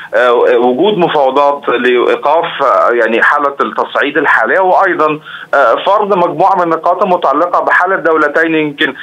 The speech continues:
هذا الامر اصبح يعني مطروح مع الجانب الاسرائيلي في ظل ان يعني حاله، آه، وجود، آه، آه، يعني إطاحة بح-، بحركة حماس، وكما يعني تضع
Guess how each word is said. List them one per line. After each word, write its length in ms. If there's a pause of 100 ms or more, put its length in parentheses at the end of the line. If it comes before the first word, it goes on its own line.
(200)
هذا 220
الامر 300
اصبح 600
يعني 360
مطروح 560 (380)
مع 100
الجانب 340
الاسرائيلي 480
في 100
ظل 280
ان 380
يعني 280 (300)
حاله، 420 (100)
آه، 300
وجود، 560
آه، 120
آه، 840
يعني 220
إطاحة 400
بح-، 200
بحركة 580
حماس، 480
وكما 440
يعني 260
تضع 260